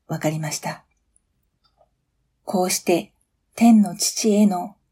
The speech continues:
信頼と安心と愛で包まれました。恐れで動くのではなく、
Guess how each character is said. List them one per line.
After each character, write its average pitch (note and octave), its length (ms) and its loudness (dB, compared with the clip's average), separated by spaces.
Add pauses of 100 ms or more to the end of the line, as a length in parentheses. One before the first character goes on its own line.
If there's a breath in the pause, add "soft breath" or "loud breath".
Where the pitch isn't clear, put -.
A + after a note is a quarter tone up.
信 F#3 380 -4
頼 F#3 260 -4
と F3+ 320 -10 (360)
安 G3+ 220 2
心 G#3+ 340 2
と G#3 300 0 (380 soft breath)
愛 A3 280 4
で F3+ 300 -4 (100)
包 - 280 -8
ま E3 100 -4
れ E3 80 -6
ま E3 160 -6
し - 80 -6
た。 D#3 280 -6 (1800)
恐 G3+ 280 0
れ G3+ 100 4
で F#3 160 2
動 G3 220 2
く G#3 100 -2
の F3 140 -4
で E3 100 -2
は D#3+ 140 -4
な E3 180 -6
く、 D3+ 300 -6